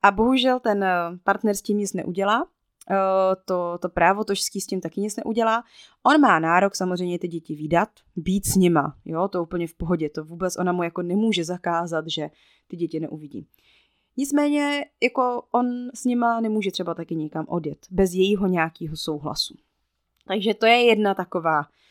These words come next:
to je jedno takové úskalí. A druhé úskalí, což jako mně přijde naprosto šílený, je taky, že v případě, že by ta manželka umřela,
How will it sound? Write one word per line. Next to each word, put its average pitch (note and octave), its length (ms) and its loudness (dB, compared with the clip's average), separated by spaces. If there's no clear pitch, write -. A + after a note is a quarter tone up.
to - 80 -2
je A3 80 8
jedno G#3 180 2
takové F3+ 360 -2
úskalí. F#3 520 -8
A G3 80 4
druhé F#3 380 2
úskalí, G#3+ 840 -8
což - 260 -4
jako F3+ 200 -2
mně F3+ 120 -6
přijde G3 200 -4
naprosto F3+ 520 -6
šílený, F3 680 -4
je G3 400 0
taky, E3+ 280 0
že D#3 140 -2
v - 80 -20
případě, C4 640 0
že D#3+ 340 -2
by F#3 100 -6
ta F3+ 100 -2
manželka G#3+ 460 0
umřela, F#3+ 580 -2